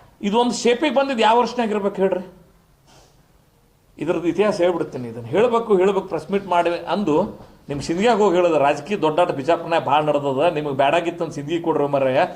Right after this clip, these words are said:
ಜಿಲ್ಲಾಕ್ ಒಂದು ಸರ್ಕಾರಿ ಮೆಡಿಕಲ್ ಕಾಲೇಜ್ ಕೊಡಬೇಕತ್ತದೇ ಹೊರತಾಗಿ ಜಿಲ್ಲಾ ಕೇಂದ್ರದಲ್ಲೇ ಕೊಡಬೇಕತ್ತಿಲ್ಲ. ನೀವು ಎಲ್ಲರೂ ದೊಡ್ಡವ್ರು ದೊಡ್ಡಾಟ ನೋಡಕ್ ಆಗೋಲ್ತು ನನಗೆ, ನೀವು ಕಡೆಗೆ ಸಿಂಧಿಗೆ ಕೊಡ್ರಿ, ನಾವು ಮೆಡಿಕಲ್ ಕಾಲೇಜ್ ಗೌರ್ಮೆಂಟದ್ದೇ ಕೊಡ್ರಿ" ಅಂತ ಕೇಳಿದೆ ನಾನು ಹೇಳ್ಬೇಕಂದ್ರೆ. ಅಂದ್ರೆ ಅಷ್ಟು ಬೇಜಾರಾಗಿ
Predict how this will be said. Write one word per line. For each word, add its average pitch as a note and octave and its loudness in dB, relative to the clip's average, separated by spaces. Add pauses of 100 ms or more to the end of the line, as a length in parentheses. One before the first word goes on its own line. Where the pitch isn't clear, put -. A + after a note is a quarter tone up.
(300)
ಜಿಲ್ಲಾಕ್ A3+ 2
ಒಂದು A#3+ 2
ಸರ್ಕಾರಿ G#3+ 2
ಮೆಡಿಕಲ್ F#3+ 0
ಕಾಲೇಜ್ F#3+ 2
ಕೊಡಬೇಕತ್ತದೇ F#3 2
ಹೊರತಾಗಿ E3 -2 (220)
ಜಿಲ್ಲಾ F3+ 2
ಕೇಂದ್ರದಲ್ಲೇ A#3+ 2
ಕೊಡಬೇಕತ್ತಿಲ್ಲ. G#3+ 0
ನೀವು G#3+ 2
ಎಲ್ಲರೂ G#3+ 2
ದೊಡ್ಡವ್ರು G3 2
ದೊಡ್ಡಾಟ G3+ 0
ನೋಡಕ್ F3+ 2
ಆಗೋಲ್ತು F3+ 0
ನನಗೆ, E3+ 0 (220)
ನೀವು F#3+ 0
ಕಡೆಗೆ A#3 0
ಸಿಂಧಿಗೆ A#3 0
ಕೊಡ್ರಿ, A3 0
ನಾವು A3 0
ಮೆಡಿಕಲ್ F3+ 0
ಕಾಲೇಜ್ F#3 0
ಗೌರ್ಮೆಂಟದ್ದೇ F#3+ 2
ಕೊಡ್ರಿ" E3+ 0
ಅಂತ D#3 -6
ಕೇಳಿದೆ C#3+ -6
ನಾನು B2+ -12
ಹೇಳ್ಬೇಕಂದ್ರೆ. C3+ -4
ಅಂದ್ರೆ F#3 -2
ಅಷ್ಟು G3 0
ಬೇಜಾರಾಗಿ E3 0